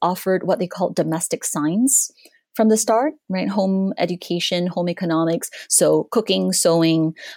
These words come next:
um, you know, ca-, childcare, so on and so forth. Whereas the Chinese schools didn't offer them. They did not offer that subject until, I want to say, the nineteen forties or fifties,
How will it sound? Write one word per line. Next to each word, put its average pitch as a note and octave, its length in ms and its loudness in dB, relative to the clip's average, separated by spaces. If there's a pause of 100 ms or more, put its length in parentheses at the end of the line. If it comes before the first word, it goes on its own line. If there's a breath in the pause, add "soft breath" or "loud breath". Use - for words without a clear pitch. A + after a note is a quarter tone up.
um, D3+ 480 0
you E3+ 120 0
know, D3+ 320 0 (1300)
ca-, D3+ 300 0
childcare, E3 720 2
so D#3+ 200 0
on D#3+ 80 2
and D#3 100 0
so D#3 160 -2
forth. D#3 340 -2 (460 loud breath)
Whereas A#3+ 380 4
the B3+ 100 0
Chinese B3+ 720 2
schools D4+ 720 -2 (400)
didn't A#3 260 4
offer F#3+ 300 -2
them. - 320 -10 (1400)
They F#3+ 140 0
did F#3+ 140 -2
not A3 220 0
offer G3+ 220 -2
that F3+ 160 -2
subject E3+ 520 -2 (400 loud breath)
until, A3 800 2
I G3+ 100 -2
want G3+ 240 -4
to G#3 80 -8
say, F#3 260 0
the F3 120 -4
nineteen G3 760 -4
forties F#3+ 640 -2
or F3+ 140 0
fifties, B3 880 -2